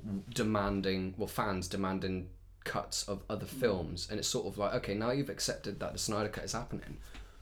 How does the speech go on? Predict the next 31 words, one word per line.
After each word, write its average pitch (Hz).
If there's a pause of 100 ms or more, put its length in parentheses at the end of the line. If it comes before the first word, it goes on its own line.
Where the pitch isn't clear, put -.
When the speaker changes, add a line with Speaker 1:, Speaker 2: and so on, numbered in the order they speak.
(200)
Speaker 1:
Where 131
does 120
it 101
stop? - (100)
Where's 110
the, 110 (300)
where's 113
the 107
line? 90
Where, 92
where 101
do 98
you 98 (960)
stop -
other 98
cuts -
of 90 (140)
different 98
films 92
coming 90
out. 87 (140)
Um, 104 (280)
so, 120 (720)
a 98
big 127
one 120
is, 113
uh, 110 (100)
the -
Ayer 117
cut -